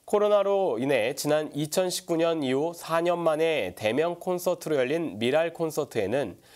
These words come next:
총 팔백여 명의 청중들이 현장을 찾았다고 합니다. 미랄 복지재단은 이번 콘서트의 후원금으로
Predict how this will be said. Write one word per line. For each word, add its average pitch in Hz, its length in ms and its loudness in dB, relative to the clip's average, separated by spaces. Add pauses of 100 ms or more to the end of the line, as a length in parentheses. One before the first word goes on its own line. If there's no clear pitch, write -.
(340)
총 185 260 -2
팔백여 208 480 2
명의 117 340 0
청중들이 151 720 -2
현장을 160 500 0
찾았다고 117 500 0
합니다. 87 480 -2 (600)
미랄 175 360 2
복지재단은 160 840 0
이번 170 300 0
콘서트의 180 600 0
후원금으로 151 800 0